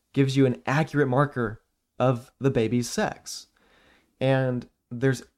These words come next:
really very rare cases, about one in five thousand births, that might have genitalia that looks ambiguous, but <laughs> after additional screening, screening their gonadal tissue, screening their internal genitalia,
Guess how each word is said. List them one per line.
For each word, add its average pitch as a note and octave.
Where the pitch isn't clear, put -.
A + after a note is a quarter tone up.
really D3
very D#3
rare C3
cases, C3+
about A#2+
one A#2+
in C3
five A#2+
thousand A#2
births, A#2
that B2+
might C3
have B2+
genitalia A#2+
that A#2
looks A#2+
ambiguous, B2
but A#2
<laughs> -
after C3+
additional C3+
screening, C#3
screening C3
their A2
gonadal A#2+
tissue, A#2
screening C3+
their G#2+
internal A#2
genitalia, A2+